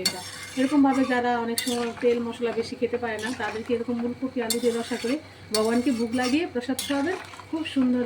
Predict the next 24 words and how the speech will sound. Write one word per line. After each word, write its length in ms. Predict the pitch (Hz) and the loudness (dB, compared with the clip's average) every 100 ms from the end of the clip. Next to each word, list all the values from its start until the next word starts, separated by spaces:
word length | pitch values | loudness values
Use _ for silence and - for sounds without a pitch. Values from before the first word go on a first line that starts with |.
| 208 | -2
লাগবে, 280 | 170 175 175 - - - - 220 | -4 -6 -8 -10 -10 -12 -6 -4
আর 60 | - | 0
শরীরও 320 | 262 262 294 302 | 4 4 2 0
খুব 100 | 247 | -2
ভালো 140 | 220 - 196 | -2 -4 -4
থাকবে। 240 | 180 180 185 - - - - - - - - - - - - 208 | -12 -14 -16 -18 -20 -20 -20 -20 -20 -20 -20 -20 -20 -18 -14 -4
এই 60 | 247 | -2
যে 60 | 269 202 | -2 -4
আলুও 220 | 214 233 - | -4 -2 -2
সিদ্ধ 140 | 262 233 | -2 -2
হয়ে 100 | 226 | -2
গেছে, 140 | 226 269 | -4 -6
দেখুন 200 | 214 302 320 - - | -6 -6 -8 -12 -14
আলুও 200 | 196 226 - | -6 -6 -4
সিদ্ধ 140 | 262 262 | -4 -2
হয়ে 100 | 254 262 | -2 -4
গেছে, 160 | 339 381 - - - - - 208 | -8 -12 -8 -8 -8 -14 -16 -8
এই 40 | |
যে 60 | 277 220 | -6 -6
ওলও 180 | 214 202 - | -8 -8 -8
সিদ্ধ 140 | 185 180 | -8 -8
হয়ে 100 | 180 | -6
গেছে, 180 | 180 - - - - - - | -8 -12 -18 -20 -20 -20 -12
সবগুলো 300 | 226 202 226 | -10 -8 -8